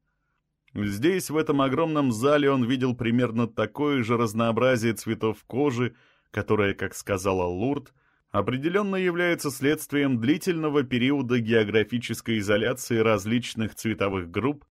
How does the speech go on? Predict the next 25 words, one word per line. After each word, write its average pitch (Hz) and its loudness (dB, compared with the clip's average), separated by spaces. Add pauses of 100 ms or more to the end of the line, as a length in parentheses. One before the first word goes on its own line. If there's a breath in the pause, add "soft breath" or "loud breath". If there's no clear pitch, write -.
(320)
если 143 0
принять 110 0
на 104 0
веру 113 2
утверждение 101 -2
мэра 95 0
о 87 -8
том, 120 0 (240 soft breath)
что - 0
все 196 -2
эти 165 -2
люди 151 2
полностью 135 2
репродуктивно 110 0
совместимы. 92 -4 (520)
Но 120 2
здесь 175 -4
все - -2
представители 160 0
одной 143 4
какой-либо 135 2
страны 131 2
были 120 2
одного 117 2
цвета. 90 -10